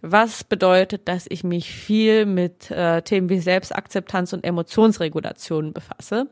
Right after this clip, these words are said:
weil ich emotional eben ein paar P S mehr auf die Straße bringe in vielen Situationen.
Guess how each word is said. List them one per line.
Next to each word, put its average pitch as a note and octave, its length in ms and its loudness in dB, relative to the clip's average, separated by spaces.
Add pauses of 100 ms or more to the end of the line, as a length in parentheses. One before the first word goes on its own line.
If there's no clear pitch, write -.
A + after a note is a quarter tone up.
(100)
weil A3 500 4
ich - 280 -4
emotional E3 760 0
eben E3 440 -2 (240)
ein F#3+ 160 0
paar C#4+ 260 4
P - 160 -2
S - 240 -4
mehr A3+ 260 4
auf G3+ 140 0
die F#3 100 -2
Straße E3 520 0
bringe E3+ 300 0
in D#3 100 -4
vielen D#3+ 280 -2
Situationen. - 760 -8